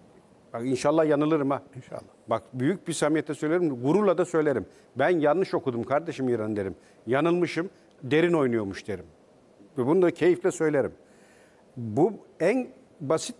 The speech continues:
Speaker 1: ve kolay yol. Türkiye çünkü yırtınıyor. Ya diyor, İslam İşbirliği Teşkilatı silke-, hatırlarsın Ekrem abi, gitmişindir o iki bin on dokuzda dönem başkan iken Sayın Erdoğan'ın yaptığı konuşmayı. O günlerden bugünleri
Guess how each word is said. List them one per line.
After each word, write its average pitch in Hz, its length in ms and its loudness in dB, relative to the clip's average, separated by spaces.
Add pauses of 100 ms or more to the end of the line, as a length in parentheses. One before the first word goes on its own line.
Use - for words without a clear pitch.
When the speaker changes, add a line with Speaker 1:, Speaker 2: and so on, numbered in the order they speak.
Speaker 1:
ve 180 100 0
kolay 156 360 2
yol. 95 200 -2 (320)
Türkiye 175 280 -2
çünkü 214 200 -2
yırtınıyor. 175 500 2
Ya 147 280 4
diyor, 190 180 2
İslam 170 380 -2
İşbirliği 185 300 -4
Teşkilatı 190 720 0 (760)
silke-, 165 600 -4
hatırlarsın 214 520 0
Ekrem 214 180 2
abi, 202 160 0
gitmişindir 190 480 -2
o 170 80 4
iki 156 160 -2
bin 170 60 2
on 175 160 2
dokuzda 165 360 0
dönem 165 280 2
başkan 160 280 0
iken 156 240 0
Sayın 160 220 2
Erdoğan'ın 156 340 2
yaptığı 151 360 0
konuşmayı. 127 520 -2 (560)
O 190 220 2
günlerden 208 540 2
bugünleri 202 340 4